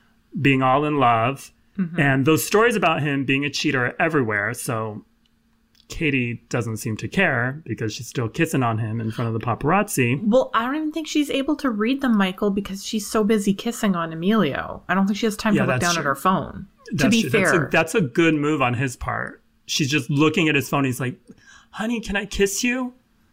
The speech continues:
Speaker 1: He
Speaker 2: She's like, "Oh, I love you so much. You're so nice." He's like, "Uh-huh, yeah, sure. Can you just, can I just have your phone for a second?" <laughs>
Speaker 1: And if you, like, look at Emilio's Instagram page, he kinda comes off as a star fucker.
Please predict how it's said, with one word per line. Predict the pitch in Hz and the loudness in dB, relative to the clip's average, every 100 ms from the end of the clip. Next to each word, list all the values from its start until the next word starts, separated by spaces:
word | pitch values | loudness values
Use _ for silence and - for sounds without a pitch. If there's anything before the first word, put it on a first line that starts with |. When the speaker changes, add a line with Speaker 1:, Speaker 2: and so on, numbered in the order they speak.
| _ | _
Speaker 1:
He | - 151 | -2 0
Speaker 2:
She's | |
like, | 240 240 | 0 0
"Oh, | - 269 269 | 2 4 4
I | 269 | 2
love | 285 285 277 | 0 -2 0
you | 277 | 0
so | 302 | 0
much. | 277 269 | -2 -2
You're | 247 | -6
so | 240 294 294 | -2 0 2
nice." | 226 233 285 233 | 2 2 2 0
He's | 202 | 2
like, | 202 196 | 2 2
"Uh-huh, | 226 208 240 262 294 | 2 2 0 -2 -6
yeah, | 254 262 | -10 -10
sure. | - 269 269 - | -16 -18 -18 -4
Can | 277 | 0
you | 302 | 0
just, | 302 _ - - | -4 _ -16 -8
can | 277 | -4
I | |
just | 349 311 | -2 0
have | 294 | 0
your | 262 | 0
phone | 233 269 | -2 -2
for | 311 | -4
a | 311 | -4
second?" | 349 339 339 _ - | -6 -8 -16 _ -2
<laughs> | - - - - - - - - - - - - - | -2 -6 -10 -10 -12 -12 -18 -18 -20 -20 -20 -8 2
Speaker 1:
And | 226 247 | 4 4
if | 220 | 4
you, | 196 | 4
like, | 185 151 | 4 2
look | 156 160 160 | 2 2 2
at | 170 | 2
Emilio's | 160 156 147 143 - | 2 2 2 0 0
Instagram | 143 143 - 135 123 113 | -2 0 -2 0 0 0
page, | - 113 104 104 - - | -4 -6 -6 -8 -10 -8
he | 110 135 131 139 - | -2 -2 -2 -8 -6
kinda | 143 127 | -2 -2
comes | 120 127 113 | -2 -2 -2
off | 101 | -6
as | 95 | -10
a | 95 | -12
star | - - | -12 -12
fucker. | - - | -14 -20